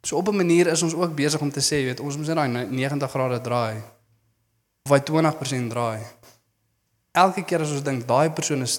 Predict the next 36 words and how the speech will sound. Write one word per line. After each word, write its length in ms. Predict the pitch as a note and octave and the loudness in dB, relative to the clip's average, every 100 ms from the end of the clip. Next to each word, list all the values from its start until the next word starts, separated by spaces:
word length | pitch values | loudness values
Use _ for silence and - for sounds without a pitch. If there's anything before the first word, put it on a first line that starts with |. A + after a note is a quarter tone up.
| - | -4
te 100 | E3 | 0
ver 280 | E3+ D#3+ | 4 4
vir 100 | C#3+ | 2
God 180 | - D3 | -4 -6
om 100 | C#3 | -6
te 100 | B2+ | -6
red, 140 | B2 B2 | -6 -6
dan 140 | B2+ | -6
dink 200 | B2+ C3+ | -6 -6
ons, 120 | C3 | -6
ons 180 | C3 C#3 | -6 -6
was 100 | C3 | -4
naby 320 | A#2+ A#2+ C3+ | -4 -2 -2
genoeg 280 | B2+ B2+ A2+ | -2 -4 -6
om 80 | A#2 | -8
gered 260 | A#2+ A#2+ | -8 -10
te 100 | A#2+ | -10
wees. 340 | A2+ A2+ A#2+ - - _ _ _ _ _ | -10 -10 -10 -12 -16 _ _ _ _ _
Ons 140 | C#3 | -6
het 120 | C#3 - | -6 -2
iets 380 | G3 D#3+ - - - - _ _ - | -2 0 0 0 -12 -20 _ _ -6
gebring 500 | D3+ B2 D3 C3+ A2 G2+ - - - | -6 0 0 0 -4 -10 -14 -14 -14
vir 80 | C#3 | -10
die 140 | B2+ | -4
Here 140 | C3 C3 | -4 -4
om 80 | B2 | -6
te 80 | |
sê, 140 | - B2+ | -6 -8
"Oké, 140 | B2+ | -6
jy's 220 | A#2+ B2+ | -6 -6
naby 260 | C3+ C3 B2+ | -4 -6 -6
genoeg, 240 | B2 A#2 A2 | -8 -8 -10
ek 140 | B2 | -10
sal 140 | - | -10
jou 100 | B2+ | -6
red." 320 | A2 G#2 - | -6 -6 -12